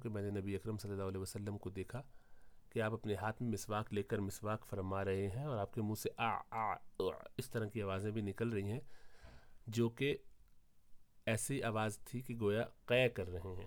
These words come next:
مطلب یہ کہ اس سے اندازہ ہوا کہ رسول اللہ صلی اللہ علیہ وسلم دانتوں کے علاوہ زبان پر بھی، آ،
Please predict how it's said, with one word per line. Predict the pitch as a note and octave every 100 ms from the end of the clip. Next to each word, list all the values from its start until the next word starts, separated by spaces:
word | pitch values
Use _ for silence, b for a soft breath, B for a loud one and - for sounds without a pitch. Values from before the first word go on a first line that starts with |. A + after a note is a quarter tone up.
| -
مطلب | A2 A#2 A#2+
یہ | A2 A#2+
کہ | B2
اس | B2
سے | - A2+
اندازہ | G2+ G2 G2+
ہوا | G#2+ A#2+ A2+
کہ | -
رسول | G2+ - G#2
اللہ | G2+ A#2
صلی | - G2+
اللہ | F#2+
علیہ | F#2+ F#2
وسلم | F#2 A#2+ A2 G#2 C3+ B B B B B B - - - G2+
دانتوں | G2+ G#2 C#3+ C3
کے | -
علاوہ | A2+ G2+ G2 A2+ - - - - - - - - - - - - - - - -
زبان | G#2 G#2+ G2+ A2+ B2+
پر | A#2 G#2+
بھی، | F#2 F2+ - - - - - - - - - - - - - - - - - - b b - -
آ، | A#2+